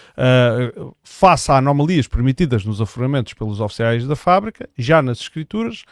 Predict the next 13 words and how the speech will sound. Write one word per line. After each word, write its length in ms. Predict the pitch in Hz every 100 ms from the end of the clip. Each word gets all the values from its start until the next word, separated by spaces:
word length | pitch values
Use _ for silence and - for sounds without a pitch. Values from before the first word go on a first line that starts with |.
| _ _ _ -
já 360 | 123 120 190 190
na 120 | 156
desordenada 760 | 123 120 143 127 147 151 127
construção 480 | 120 123 - - 135
das 140 | 135 147
casas, 500 | 190 196 202 208 - _
o 80 | 156
parque 460 | 131 156 151 143 151
requereu 480 | 139 156 147 131 123
ao 120 | 123
vigário-geral 720 | 127 127 123 120 127 135 117
da 100 | 110
diocese, 680 | 110 135 - 160 175 175